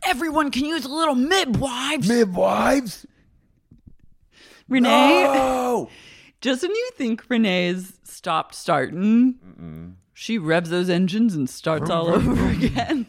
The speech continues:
Speaker 2: She's Titan.
Speaker 1: She's is Titan.
Speaker 2: I'm halfway through that movie, Raw.
Speaker 1: So good.
Speaker 2: It is really good.
Speaker 1: Oh, I love that movie.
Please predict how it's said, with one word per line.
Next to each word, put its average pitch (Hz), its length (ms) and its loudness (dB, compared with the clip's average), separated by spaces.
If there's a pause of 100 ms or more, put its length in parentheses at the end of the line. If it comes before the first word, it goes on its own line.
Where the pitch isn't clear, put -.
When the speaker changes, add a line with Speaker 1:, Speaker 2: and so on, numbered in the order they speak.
(500)
Speaker 2:
She's 117 260 -8
Titan. 85 640 -8 (320)
Speaker 1:
She's 285 640 -4 (100)
is 190 360 -2
Titan. 147 600 -8 (420)
Speaker 2:
I'm 104 140 -8
halfway 117 400 -4
through 110 160 -6
that 98 100 -4
movie, 92 240 -6
Raw. 80 560 -4 (560)
Speaker 1:
So 135 400 -8
good. 131 380 -6 (260)
Speaker 2:
It 95 100 -2
is 104 160 0
really 82 240 -2
good. 76 260 -4
Speaker 1:
Oh, 170 280 0
I 160 60 -8
love 131 520 -4
that 113 220 -4
movie. 73 420 -8